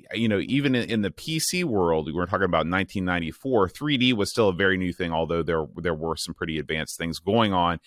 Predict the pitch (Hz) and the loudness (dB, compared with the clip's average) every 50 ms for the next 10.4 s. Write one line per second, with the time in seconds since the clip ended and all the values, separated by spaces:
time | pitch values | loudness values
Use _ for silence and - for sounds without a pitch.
0 | - - - - 127 - 143 120 107 110 107 101 90 - 82 - 113 101 95 87 | -18 -6 -2 -2 0 2 4 4 6 8 6 6 6 2 0 4 4 6 6 4
1 | - 78 73 - - 78 - - 107 95 - - 69 - - - 73 73 69 - | 2 -2 -4 -4 -6 -10 -4 0 0 0 0 0 -8 -10 -10 -10 -8 -8 -8 -10
2 | - 69 67 - - - 62 - - _ - - - - - - - - 123 127 | -12 -14 -12 -12 -12 -12 -14 -16 -18 _ -20 -20 -20 -20 -16 -2 2 4 6 6
3 | 113 104 135 156 151 131 90 98 127 151 165 175 170 - - - 196 196 208 214 | 4 4 4 4 6 4 4 2 0 2 2 2 2 2 0 -2 -2 -2 -2 -4
4 | - - - 104 90 101 101 - - 110 104 104 101 95 90 90 90 - - 104 | -6 -8 -10 -6 -4 -2 -4 -2 -2 -4 -2 -2 -2 -2 -2 -2 -2 -2 -4 -4
5 | 92 - 92 82 80 78 78 78 78 78 78 76 - - - 60 - - - - | -4 -4 -6 -4 -4 -2 -2 -2 -2 -2 -4 -6 -8 -10 -12 -10 -10 -10 -10 -12
6 | 55 - - - - 104 _ _ _ _ - - - - - _ - 143 170 165 | -14 -14 -16 -18 -20 -20 _ _ _ _ -20 -20 -20 -20 -10 _ 2 2 2 4
7 | - 101 156 175 190 208 202 196 185 156 - 135 120 107 107 104 104 104 104 98 | 4 6 6 8 8 8 6 2 2 0 0 2 2 2 2 2 2 0 0 -2
8 | - - - 95 90 85 - - 90 - - - - 151 160 160 151 151 131 120 | -6 -6 -2 -2 -2 -2 -2 -6 -6 -6 -4 0 2 4 4 4 4 2 -2 -2
9 | - - 110 110 107 - - 95 85 - - 95 85 87 87 - - 82 73 71 | 0 0 2 2 2 0 -2 -6 -8 -8 -6 -6 -6 -4 -4 -6 -6 -6 -6 -6
10 | 73 69 - - 82 82 - | -6 -8 -8 -8 -8 -8 -8